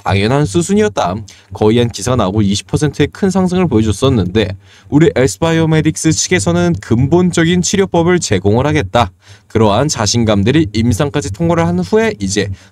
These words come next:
특허 등록까지 이어지게 된 게 현 상황이라고 좀 볼 수 있겠습니다. 자, 사실 굉장히 이게 굉장히 큰 이슈라고 볼 수 있어요. 자, 이유가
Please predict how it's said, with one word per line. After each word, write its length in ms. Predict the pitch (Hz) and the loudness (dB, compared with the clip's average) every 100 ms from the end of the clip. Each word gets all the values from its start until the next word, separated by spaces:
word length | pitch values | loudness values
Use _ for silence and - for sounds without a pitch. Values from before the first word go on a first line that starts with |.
| - | -12
특허 380 | 101 98 98 208 | -8 -4 0 0
등록까지 600 | 123 107 104 107 110 160 | 2 0 0 -2 0 -4
이어지게 400 | 101 104 107 98 | -2 0 0 0
된 200 | 98 87 | -2 -2
게 220 | 98 165 131 - - | 0 -2 -2 -12 -6
현 260 | 214 190 | -2 0
상황이라고 520 | 160 180 190 190 185 170 | 0 0 0 2 2 0
좀 140 | 156 | 0
볼 120 | 104 | -2
수 100 | 98 | -2
있겠습니다. 560 | 95 104 110 101 87 98 92 - - - | 0 -2 -2 -2 0 -2 -6 -14 -20 -6
자, 260 | 110 85 - - | -2 -2 -4 -16
사실 460 | 98 - 208 220 214 | -10 -6 -4 -2 -2
굉장히 580 | - 120 156 170 190 175 | -2 0 2 2 0 0
이게 460 | 101 123 107 87 101 | 0 2 2 -2 -4
굉장히 300 | - 156 196 | 0 0 0
큰 220 | - 220 | 0 0
이슈라고 340 | 180 160 156 | 2 0 -2
볼 100 | 127 98 | 0 -2
수 120 | 104 | -4
있어요. 440 | 90 107 82 85 - - | -2 0 0 -4 -12 -8
자, 160 | - 120 | -2 0
이유가 480 | 127 151 120 110 | 2 2 4 2